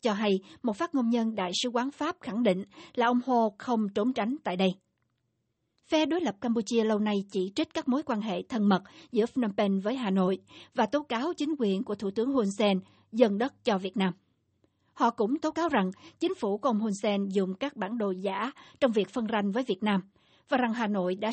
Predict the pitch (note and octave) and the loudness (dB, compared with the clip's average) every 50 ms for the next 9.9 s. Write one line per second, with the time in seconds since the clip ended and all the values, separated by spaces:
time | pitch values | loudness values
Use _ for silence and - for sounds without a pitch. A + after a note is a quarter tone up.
0 | - - A#3+ A3+ A3 F3+ F3+ F#3 - C#4+ D4 - G#3 F#3 A3 A#3 G#3+ F#3+ F3+ - | -2 -2 0 0 0 -2 -2 -4 -6 -8 -6 -6 -6 -4 -4 -2 -2 -2 -2 -4
1 | - - - C#4 D#4+ F4 - E4 D4 F#3+ F#3 A#3 A#3 G3+ F3+ E3+ - B3 D4 - | -6 -6 -4 -4 -4 -2 -2 -2 -2 -2 -2 -2 -2 -2 -2 0 0 0 0 -2
2 | - - - - - - A#3 A#3 B3 B3+ A3 G3+ F#3+ - G#3+ G3+ G3+ B3 D4+ D4 | -4 -16 -20 -20 -8 -2 0 0 0 0 0 -2 -2 0 0 0 2 0 0 -2
3 | G#3+ F3+ G#3+ A#3+ - A3+ F#3 F3+ F3 G#3+ C4+ - _ _ _ _ _ _ - A#3 | -4 -4 -6 -6 -2 0 0 2 0 0 -4 -6 _ _ _ _ _ _ 0 2
4 | G#3 G3 F#3 F#3 G3 A3+ A#3 A3 - - A3 G#3+ G3 G3 - - _ _ - A#3+ | 2 2 2 2 0 0 0 0 2 0 0 0 0 -4 -6 -10 _ _ -4 -4
5 | G#3 G3+ G3 G#3+ F3+ G#3 G3 A3+ A3 G#3+ G3+ F3+ - - _ _ _ _ _ _ | -4 -4 -4 -6 -8 -6 -4 -2 2 2 2 2 0 -2 _ _ _ _ _ _
6 | _ _ _ _ _ _ _ _ _ _ _ _ - F4+ - - B3 F#3+ F#3+ F#3+ | _ _ _ _ _ _ _ _ _ _ _ _ -2 -2 2 2 2 2 2 2
7 | - - - B3 G3 G3 G3+ A#3+ C4 D#4 - C#4 G#3 G#3 G#3 G3+ A3 G#3 G3+ G3+ | -2 -2 -2 0 0 0 0 0 0 0 0 -2 0 -2 -2 0 0 0 0 0
8 | G3+ G3 G#3 - - A#3 G3 - F#3 F#3+ G3 G3+ G#3+ C4+ E4+ D4+ A3+ G3 A3+ - | 0 -4 -4 -2 -2 -2 -2 0 0 2 2 2 2 2 2 0 0 -2 -4 -4
9 | - A#3+ D4 B3 F3+ G3+ A#3 G#3+ F#3+ F#3 - - F#3+ F3+ F3+ G#3 C4+ | -2 -2 -2 -2 -2 -2 -2 -2 -2 -2 0 0 0 2 2 0 0